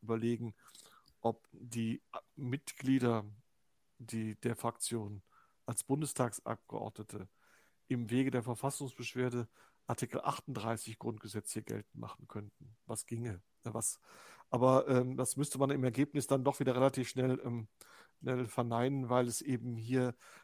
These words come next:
eine Verletzung in eigenen Rechten der Fraktion aus Artikel achtunddreißig oder der, beziehungsweise der einzelnen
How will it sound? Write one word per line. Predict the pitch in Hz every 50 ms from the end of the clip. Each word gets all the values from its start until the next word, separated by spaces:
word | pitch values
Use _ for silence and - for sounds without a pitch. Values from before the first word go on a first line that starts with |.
| _ _ -
eine | 120 120 113
Verletzung | - 117 110 123 - - - 131 120
in | 117 117
eigenen | - - 127 143 151 165 143 135 123 113
Rechten | 120 113 98 - - - 123 110
der | 113 107
Fraktion | - - 110 - - - - 117 113 110 110 110 -
aus | - - - 117 - 113
Artikel | 107 - 117 110 - -
achtunddreißig | 110 - - - 113 101 101 104 104 104 - - -
oder | - 117 113 110
der, | 117 113 110 104 _
beziehungsweise | - - - 120 117 110 117 110 107
der | - 120 -
einzelnen | - 113 - - 117 107